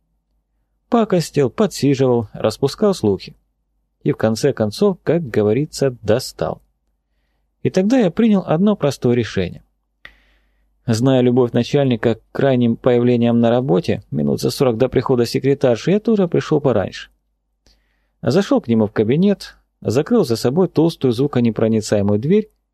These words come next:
и долго его бил. Не то чтобы сильно. В основном толстой тяжёлой папкой с буклетами по голове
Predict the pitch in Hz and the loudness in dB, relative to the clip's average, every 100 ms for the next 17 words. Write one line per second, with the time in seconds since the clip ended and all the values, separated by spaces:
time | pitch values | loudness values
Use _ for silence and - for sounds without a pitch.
0 | _ - 135 110 110 196 214 214 180 110 | _ -4 -2 0 2 2 2 0 0 0
1 | 156 131 101 107 101 - _ _ _ _ | 0 0 0 2 0 -4 _ _ _ _
2 | _ _ _ _ _ _ _ - - _ | _ _ _ _ _ _ _ -20 -20 _
3 | _ _ _ - 226 330 269 120 131 123 | _ _ _ -2 2 2 2 2 0 0
4 | - 104 92 117 - _ _ _ 135 147 | 0 0 -2 -12 -18 _ _ _ -2 0
5 | 262 269 269 147 - 226 214 139 139 139 | 2 2 2 0 0 -2 0 -2 0 0
6 | 175 147 - - 170 - 143 117 135 - | 2 2 0 -2 -2 0 -2 0 0 0
7 | 131 131 127 120 135 139 127 98 | 0 0 0 0 0 0 0 -2